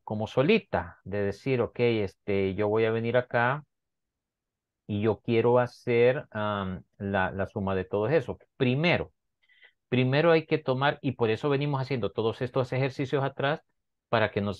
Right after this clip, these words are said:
se-, y, y aún así vean de que de repente hay cosas que se nos, se nos pasan por alto, como por ejemplo lo de la columna, fila, columna, fila, y eso no lo podemos olvidar.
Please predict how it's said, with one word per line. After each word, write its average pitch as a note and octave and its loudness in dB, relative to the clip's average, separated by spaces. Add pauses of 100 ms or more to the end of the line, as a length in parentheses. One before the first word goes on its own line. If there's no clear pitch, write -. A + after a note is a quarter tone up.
se-, - -10
y, B2+ 2 (120)
y B2+ 8
aún B2+ 4
así E3+ 2
vean D#3 4
de C3+ -2
que A#2+ -2
de A2 0
repente D3+ 0
hay C#3 2
cosas D3 -2
que D3 -4
se C3+ -4
nos, A2 -2
se - -8
nos G#2+ -2
pasan A2 -2
por G#2 0
alto, B2 0
como G2 -8
por G2 -2
ejemplo A#2+ 0
lo G2+ 2
de F#2+ 0
la F2+ -2
columna, C#3+ -4
fila, A2+ -6
columna, B2 -4
fila, - -8
y G#2+ -2
eso A2 -4
no A#2 -4
lo A#2+ -2
podemos A2 -2
olvidar. F2+ -6